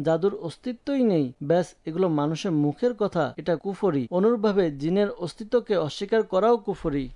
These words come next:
মালিক বিন দিনার রহমাতুল্লাহ তাআলা আলাইহির উৎকণ্ঠা। হযরত মালিক বিন দিনার রহমাতুল্লাহ তাআলা আলাইহি বলেন,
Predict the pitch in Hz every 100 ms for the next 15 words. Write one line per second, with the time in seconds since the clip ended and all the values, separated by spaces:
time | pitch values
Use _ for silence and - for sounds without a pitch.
0 | 143 151 165 185 180 165 190 165 151 170
1 | 190 170 - 156 151 196 190 196 190 185
2 | 175 180 185 165 196 185 - 180 220 220
3 | - 143 120 - - 196 196 214 175 156
4 | 165 190 180 202 156 160 185 170 - 180
5 | 170 185 180 170 160 170 170 165 185 220
6 | 196 160 139